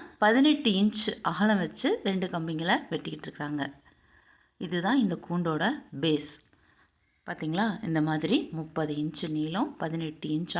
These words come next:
அகலமும் வச்சு நான்கு கம்பிகளை விட்டு ஒரு பேஸை உருவாக்கிட்டோம். மூலமட்டத்தை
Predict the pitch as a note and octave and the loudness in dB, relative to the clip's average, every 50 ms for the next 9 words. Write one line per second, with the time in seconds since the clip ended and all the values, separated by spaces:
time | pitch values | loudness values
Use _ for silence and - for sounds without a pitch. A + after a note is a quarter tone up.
0 | E3 D#3 - E3 D#3+ D#3+ E3 E3+ D#3+ D3+ D3 - - - C#4 G#4+ - - - _ | -4 -4 -6 -6 -6 -4 -6 -6 -6 -8 -6 -2 0 0 0 0 -2 -4 -10 _
1 | _ _ _ - - - _ _ _ _ _ _ _ _ _ _ _ - - - | _ _ _ -20 -20 -20 _ _ _ _ _ _ _ _ _ _ _ -20 -20 -20
2 | - - G3+ G#3 A3 G#3+ G#3 F3+ - F3 E3 E3 F3+ F3 E3+ D#3+ D#3 D3 C#3 - | -8 -2 2 4 4 4 4 2 0 -2 -2 -2 -2 -2 -2 -4 -4 -6 -6 -4
3 | - B3+ F4 A4+ - - - F3+ E3 D#3 D3+ - D#3+ E3+ G3+ A3 A#3+ A#3 - G3 | 0 0 0 0 -2 -4 -6 -4 -2 -2 -4 -2 0 2 4 6 6 6 4 2
4 | E3 D#3 D#3 D#3 D3+ D3 - - C#3+ C#3 C#3 E3 G#3+ D4 D4+ - - - - _ | 0 -2 -2 -4 -4 -6 -6 -8 -8 -6 -2 0 0 0 0 -4 -10 -20 -20 _
5 | _ _ _ - - _ _ _ _ _ _ _ _ _ _ _ _ _ _ _ | _ _ _ -20 -20 _ _ _ _ _ _ _ _ _ _ _ _ _ _ _
6 | _ _ _ _ _ _ _ _ _ _ _ _ _ _ _ _ _ _ G#3+ G#3+ | _ _ _ _ _ _ _ _ _ _ _ _ _ _ _ _ _ _ -2 0
7 | A#3 A#3+ A#3 A3 G3+ F3+ E3+ E3+ - | 2 4 4 4 4 2 2 0 0